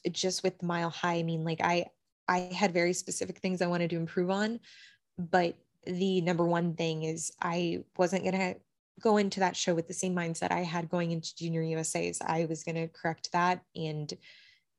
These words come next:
I mean, I, there was about a three-week gap in between Junior U S As and the Mile High. And I mean, yes, I, physically, I made the improvements I needed to. I dropped, I think it was, I think it was about five pounds in that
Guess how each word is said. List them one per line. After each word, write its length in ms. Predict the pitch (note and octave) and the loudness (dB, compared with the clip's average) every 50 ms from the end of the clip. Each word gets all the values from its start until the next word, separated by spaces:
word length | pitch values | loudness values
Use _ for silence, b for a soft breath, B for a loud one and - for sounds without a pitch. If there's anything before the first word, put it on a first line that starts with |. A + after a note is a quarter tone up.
| - | -2
I 40 | F3 | 0
mean, 240 | F3+ F3+ E3+ D#3+ D3+ | 0 2 2 2 0
I, 160 | E3 E3+ E3+ - | 0 -2 -4 -4
there 120 | - F3 F3 | -2 -2 -2
was 140 | F3 E3 - | -2 -2 -4
about 160 | F3 E3+ E3 | -4 -4 -4
a 40 | E3 | -6
three-week 420 | - - F3+ F#3+ G3 G3+ G3+ - | -2 0 2 2 2 2 0 0
gap 260 | - G3+ G#3 G#3 - | -2 -2 -2 -2 -4
in 100 | F#3+ F3 | -4 -4
between 380 | E3 E3 - - F#3 F3+ F3 F3 | -6 -6 -6 -4 -2 -2 -2 -2
Junior 260 | - F3 E3+ F3 F3 | -4 -4 -4 -2 -2
U 140 | F3 F3+ F3+ | -2 -2 -2
S 200 | F3 E3+ - - | -4 -4 -4 -4
As 300 | F#3+ F#3+ G3+ G#3 G3+ - | -2 0 -2 -2 -2 -2
and 220 | E3+ E3 D#3+ D#3+ | -4 -4 -4 -4
the 60 | E3 | -4
Mile 260 | E3+ F3 F3 F3 F3 E3+ | -4 -2 -2 -2 -4 -4
High. 440 | - F3+ F3+ F#3 G#3+ B3 B3+ B3 - F3+ | -6 -4 -4 -2 -2 -4 -4 -4 -4 -2
And 280 | E3+ E3 E3 D#3+ - - _ _ _ _ _ _ _ _ - | -2 0 -2 -2 -4 -8 _ _ _ _ _ _ _ _ -2
I 60 | - | 0
mean, 180 | F3 F3 E3+ E3+ | 2 2 2 2
yes, 260 | E3+ F3 F3+ F3 - | 2 0 0 0 2
I, 280 | F#3 F3+ E3+ E3 E3+ - - E3 - | 2 2 2 2 -2 -4 -8 -6 -2
physically, 420 | - E3 E3 - F3 - F#3+ F#3+ F#3+ | -2 -4 -2 -2 -4 0 2 2 2
I 60 | F#3+ | 4
made 200 | F3+ F3 E3+ D#3+ | 2 2 0 0
the 100 | E3+ E3+ | 0 -2
improvements 520 | E3 E3 - - F#3 F3 F3 F3 E3 - | -2 -2 -2 -4 -4 -2 -2 -4 -4 -4
I 60 | - E3+ | -6 -6
needed 320 | E3+ F3+ F#3 G#3 F#3+ - - - | -4 -4 -4 -4 -6 -6 -6 -4
to. 160 | G#3+ G3+ G3 | -4 -4 -2
I 260 | F#3+ F3 E3 E3+ - _ _ _ _ _ - | -2 -2 -4 -4 -6 _ _ _ _ _ -10
dropped, 320 | - F3+ E3 - - - | -8 -8 -8 -8 -8 -12
I 40 | D3+ | -10
think 200 | - F3 E3+ E3 | -8 -6 -6 -4
it 80 | - | -4
was, 240 | - E3 - - - _ _ _ _ _ _ _ | -6 -6 -10 -12 -20 _ _ _ _ _ _ _
I 40 | _ _ | _ _
think 120 | F#3+ F#3+ G3+ | -6 -2 -2
it 20 | |
was 80 | G3+ D#3+ | -2 0
about 280 | D#3+ D#3+ E3+ - - | 0 0 0 -2 -4
five 260 | - F3 F3+ F3+ F3 - | -4 -2 -2 -2 -4 -6
pounds 460 | - - F#3 G3+ A3+ B3+ C4 - - | -6 -6 -4 -4 -4 -6 -8 -6 -6
in 100 | F3+ F3 | -4 -4
that 180 | F#3 F#3+ F#3+ | -4 -4 -6